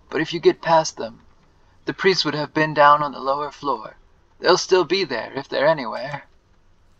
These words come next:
Those priests had all kinds of secret chambers,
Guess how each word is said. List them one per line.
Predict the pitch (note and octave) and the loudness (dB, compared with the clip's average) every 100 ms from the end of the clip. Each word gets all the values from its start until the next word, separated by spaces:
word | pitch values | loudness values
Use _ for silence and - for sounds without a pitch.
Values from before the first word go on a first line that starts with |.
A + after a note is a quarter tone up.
| _ - - - | _ -20 -14 -2
Those | E3 E3 | 0 0
priests | - F#3 - | 2 0 2
had | D#3 | 4
all | C#3 D#3 | 8 6
kinds | - C#3 D3 C#3+ B2+ | 4 -6 -6 -8 -10
of | |
secret | A#2+ E3+ E3+ F3+ | -4 -2 0 0
chambers, | - D#3+ D3+ A#2 G#2+ - | -2 -4 -4 -8 -12 -12